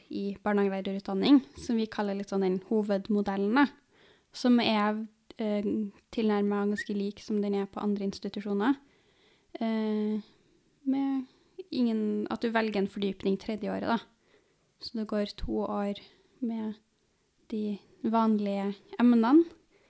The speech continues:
hvis jeg kan si det sånn, og så tredje året så velger du for eksempel fordypning i språk, eller fordypning i musikk, eller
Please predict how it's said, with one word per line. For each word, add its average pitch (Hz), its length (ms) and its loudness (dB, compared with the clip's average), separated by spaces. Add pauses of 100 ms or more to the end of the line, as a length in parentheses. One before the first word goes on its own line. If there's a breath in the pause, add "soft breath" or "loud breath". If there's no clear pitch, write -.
(220 soft breath)
hvis 247 140 -6
jeg 226 160 -2
kan 233 100 0
si 220 140 0
det 226 120 -4
sånn, 302 220 6
og 285 80 6
så 254 180 0
tredje 226 320 0
året 190 200 -2
så 220 100 -4
velger 208 380 -2
du 190 220 -2 (680 soft breath)
for 214 100 -6
eksempel 190 420 -8
fordypning 196 500 0
i 190 60 0
språk, 220 500 0
eller 208 140 -4
fordypning 208 460 -2
i 196 80 0
musikk, - 680 -8 (460 soft breath)
eller 202 200 -8